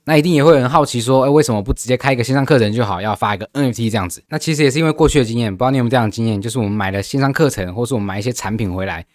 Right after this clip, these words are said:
哎，我们不喜欢，或者是我们觉得好像价值没有到，或者是我们自己没有做出成果等等，我们想要退费，哦，想要换，都没办法。啊，因为我们课程已经买了，通常就没办法退嘛，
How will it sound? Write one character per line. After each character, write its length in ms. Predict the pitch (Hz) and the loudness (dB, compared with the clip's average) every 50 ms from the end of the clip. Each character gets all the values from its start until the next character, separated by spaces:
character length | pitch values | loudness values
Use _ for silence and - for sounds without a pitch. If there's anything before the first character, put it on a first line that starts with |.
| _ _ - | _ _ -4
哎， 200 | - 175 185 185 - - _ _ - | -2 -2 -2 -2 -6 -14 _ _ -8
我 60 | 123 | -8
们 80 | 147 156 | -4 -2
不 120 | - 196 | -2 -2
喜 140 | - 117 110 | -2 -2 0
欢， 260 | 104 127 127 127 131 | 2 2 2 2 2
或 100 | 143 135 | 0 0
者 40 | 123 | 0
是 80 | 120 143 | 0 0
我 80 | 123 | 0
们 120 | 104 101 101 | 0 -2 -2
觉 120 | 107 107 | -2 -2
得 180 | 113 117 110 - - | -2 -2 -2 -4 -4
好 120 | 101 98 | -4 -2
像 340 | - 139 135 127 120 117 110 - - _ | 0 0 0 0 -2 -4 -6 -10 -14 _
价 160 | - 147 135 117 | -2 -2 0 0
值 80 | 113 | 0
没 100 | 113 127 | 0 0
有 80 | 127 110 | 0 0
到， 260 | 104 135 107 85 - _ _ _ _ | 0 -2 -2 -2 -6 _ _ _ _
或 100 | - 117 | -2 -2
者 40 | 113 | 0
是 80 | 107 117 | 0 0
我 100 | 110 104 | 0 0
们 100 | 104 107 | -2 -2
自 120 | - 143 | -2 0
己 60 | 131 | 0
没 100 | 117 127 | 2 2
有 60 | 131 123 | 0 0
做 100 | 139 143 | 0 -2
出 80 | 143 | -2
成 180 | 135 123 120 131 | -2 -4 -4 -2
果 120 | 123 110 | -2 -2
等 140 | 101 113 123 | -2 0 0
等， 120 | 120 107 87 | 0 0 0
我 60 | 98 | -2
们 80 | 117 113 | -2 -2
想 100 | 127 120 | -2 2
要 60 | 139 | 4
退 200 | - 196 165 139 | 6 6 6 6
费， 280 | - - 147 101 - - _ _ _ _ | 4 2 2 2 0 -4 _ _ _ _
哦， 120 | - 92 95 | -12 -10 -8
想 160 | - 110 113 | -6 -2 0
要 140 | 123 139 131 | 2 2 0
换， 280 | 139 165 180 123 87 - _ _ _ | 2 2 2 2 2 -2 _ _ _
都 100 | - 175 | 0 2
没 100 | 185 175 | 4 6
办 160 | 202 208 170 | 6 6 6
法。 240 | 143 123 82 - - _ _ _ _ - | 4 2 0 0 -6 _ _ _ _ -6
啊， 80 | 117 | -2
因 20 | 139 | 0
为 60 | 147 | 2
我 40 | 131 | 2
们 100 | 127 120 | 0 0
课 160 | - - 156 | 2 2 4
程 120 | 135 113 110 | 4 4 2
已 60 | 117 | 2
经 80 | 143 | 2
买 160 | 151 143 113 104 | 2 2 2 0
了， 160 | 95 90 90 | -2 -4 -6
通 160 | - - 123 | -6 -4 -2
常 80 | 120 113 | -2 -2
就 80 | 117 | -2
没 100 | 117 110 | -2 -2
办 120 | 107 110 95 | -2 -4 -4
法 40 | |
退 200 | 85 - 131 123 | -2 0 2 2
嘛， 120 | 95 85 | 2 0